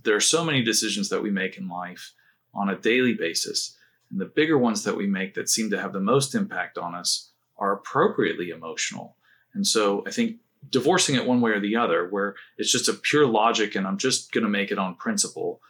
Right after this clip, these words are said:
or I'm just gonna make it on emotion, those are both kind of fallacies because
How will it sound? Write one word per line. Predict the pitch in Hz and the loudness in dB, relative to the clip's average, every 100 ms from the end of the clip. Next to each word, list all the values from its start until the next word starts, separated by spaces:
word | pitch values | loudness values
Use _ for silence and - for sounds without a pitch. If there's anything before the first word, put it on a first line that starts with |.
| _ _ | _ _
or | 101 | -2
I'm | 101 - | -2 -2
just | 135 135 - | 0 2 2
gonna | 123 113 | 2 2
make | 104 101 | 0 -2
it | 101 | 0
on | 98 92 | 0 -2
emotion, | 95 107 110 - 82 80 | 0 0 0 -2 -6 -4
those | 101 117 | -2 -2
are | |
both | 120 160 160 | 2 2 2
kind | - 135 | -2 -4
of | 101 | -4
fallacies | - 101 101 107 - 87 - | -4 0 0 0 -2 -2 -6
because | - 101 - 113 110 - | -6 -6 0 2 2 -2